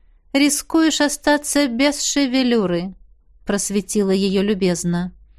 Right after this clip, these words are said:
«Я только хотела тебя предупредить, Мирослава.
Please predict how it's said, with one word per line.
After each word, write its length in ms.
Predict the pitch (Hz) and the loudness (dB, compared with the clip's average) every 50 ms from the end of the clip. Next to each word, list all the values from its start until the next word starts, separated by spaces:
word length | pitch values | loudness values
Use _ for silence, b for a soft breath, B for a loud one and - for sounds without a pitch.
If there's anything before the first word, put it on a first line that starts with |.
| b b b b b b b b b - | b b b b b b b b b -2
«Я 220 | 392 381 381 370 | 2 2 2 2
только 340 | 370 370 370 359 359 359 339 | 2 2 0 2 0 -2 0
хотела 440 | - 359 349 349 - 349 339 320 311 | 0 0 0 2 0 0 2 2 0
тебя 320 | - - 285 311 311 311 | 0 -2 0 0 0 0
предупредить, 680 | 311 302 302 269 302 294 - 285 285 247 247 247 - 247 | 0 -2 -2 -2 -2 -2 0 0 0 0 -2 -4 -4 -4
Мирослава. 760 | 240 226 226 226 - - - 226 214 208 208 208 208 214 | -2 -2 -2 -2 -4 -4 -4 -2 -2 -2 -2 -4 -6 -10